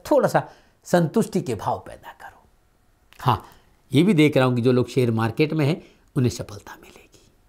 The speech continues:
कैरियर, कारोबार, नौकरी संकेत अच्छे हैं और पारिवारिक सदस्यों का भी व्यवहार आपके प्रति अच्छा रहेगा। परिवार के साथ रहने का अवसर मिलेगा,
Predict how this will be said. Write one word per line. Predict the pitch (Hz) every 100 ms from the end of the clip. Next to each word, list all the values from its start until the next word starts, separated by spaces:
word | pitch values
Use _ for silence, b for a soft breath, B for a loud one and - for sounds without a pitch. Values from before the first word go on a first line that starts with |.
| _ _ _ _ _ _ _ _ _ _ -
कैरियर, | 127 123 127 117
कारोबार, | 113 113 113 120 113
नौकरी | 113 113 127 123 - _ _ _ _ _ _ _ _ _ _ _
संकेत | - 196 240 208
अच्छे | - - 135
हैं | - 110 - _ _ _ _ _ _ _ -
और | - 247 208 - -
पारिवारिक | 196 233 269 302 277
सदस्यों | - 202 214 202 240
का | 254
भी | 247
व्यवहार | 180 160 156 170 226
आपके | - 143 160 - 202
प्रति | 202 139 - 202
अच्छा | - - -
रहेगा। | 104 - - - - - - _ _ -
परिवार | 139 123 107
के | -
साथ | - 160 - - _ _ _ _ _ _ _ 131
रहने | 139 135
का | 127
अवसर | - 131 - 117
मिलेगा, | 101 - - -